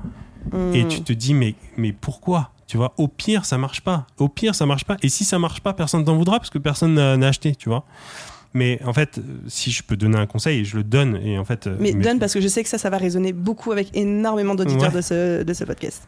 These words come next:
Speaker 2: C'est, c'est tester les choses, essayer les choses. Ça, ça n'a pas d'impact. Personne ne vous en voudra de faire quoi que ce soit. Et surtout, ayez confiance. Il y a un autre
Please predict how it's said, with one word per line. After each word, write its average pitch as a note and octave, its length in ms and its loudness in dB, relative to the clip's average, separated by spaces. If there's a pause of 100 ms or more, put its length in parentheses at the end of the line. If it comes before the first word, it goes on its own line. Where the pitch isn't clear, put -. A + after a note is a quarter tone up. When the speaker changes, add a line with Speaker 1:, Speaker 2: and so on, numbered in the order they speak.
(120)
Speaker 2:
C'est, A#2+ 520 0
c'est G#2+ 500 0
tester - 260 0
les G3+ 100 4
choses, B2 420 -4
essayer F#3 280 0
les G#3+ 100 2
choses. E3 440 0
Ça, E3 280 -8 (140)
ça - 140 -2
n'a D3+ 140 2
pas F3+ 80 2
d'impact. E3 480 2
Personne D#3+ 340 2
ne D#3 60 4
vous C3+ 180 0
en C#3 80 6
voudra C3+ 300 0
de C#3+ 60 -2
faire C3 120 -4
quoi A#2 140 -4
que - 60 -10
ce B2+ 60 -4
soit. A2+ 220 0
Et A2+ 60 2
surtout, D3+ 560 2
ayez B2 180 6
confiance. B2 400 2
Il B2 60 -2
y A2+ 60 4
a G#2+ 40 4
un A2+ 80 6
autre B2+ 120 4